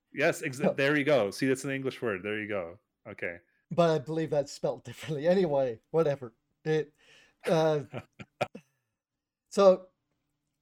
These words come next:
Speaker 2: Gail has decided to step down and
Speaker 1: Yeah.
Speaker 2: try to get a new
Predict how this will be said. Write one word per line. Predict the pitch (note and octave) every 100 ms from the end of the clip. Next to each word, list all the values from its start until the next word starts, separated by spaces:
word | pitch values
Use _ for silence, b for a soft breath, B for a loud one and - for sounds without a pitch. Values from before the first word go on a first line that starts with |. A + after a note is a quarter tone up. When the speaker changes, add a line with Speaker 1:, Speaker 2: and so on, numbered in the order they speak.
| _ _ _ _ _ _
Speaker 2:
Gail | D3 E3+ F3 E3
has | D#3+ -
decided | D3 D#3+ C#3+ A2+
to | -
step | B2+ - B2 _
down | C3 A#2 A2 G#2+ - _ -
and | E3 - - -
Speaker 1:
Yeah. | E3+ E3
Speaker 2:
try | E3+
to | F3 F3+
get | - E3+ D3 D3
a | D3
new | C#3 D#3 D#3 C#3